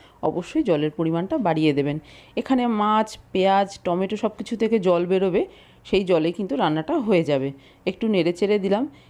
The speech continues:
এবার আমি গ্যাসের ফ্লেমটা হাইতে রেখে ফুটে ওঠা পর্যন্ত অপেক্ষা করব। দেখুন গ্যাসের ফ্লেমটা হাইতে রেখেছিলাম, ফুটে উঠেছে যে জলটা দিয়েছি। এখন আমি গ্যাসের ফ্লেমটা medium to low-তে করে দেবো।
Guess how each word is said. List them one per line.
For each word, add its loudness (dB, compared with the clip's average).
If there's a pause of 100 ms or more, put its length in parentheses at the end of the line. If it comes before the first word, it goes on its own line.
(100)
এবার 0
আমি -2
গ্যাসের -2
ফ্লেমটা -2
হাইতে 0
রেখে 0 (300)
ফুটে 0
ওঠা 2
পর্যন্ত -2 (640)
অপেক্ষা 0
করব। -4 (1700)
দেখুন 0 (200)
গ্যাসের -2
ফ্লেমটা -2
হাইতে 0
রেখেছিলাম, -2
ফুটে 0
উঠেছে -2 (340)
যে 2
জলটা 0
দিয়েছি। -4 (720)
এখন 2
আমি 0
গ্যাসের -2
ফ্লেমটা -4
medium 0
to -4
low-তে 2
করে -2
দেবো। -4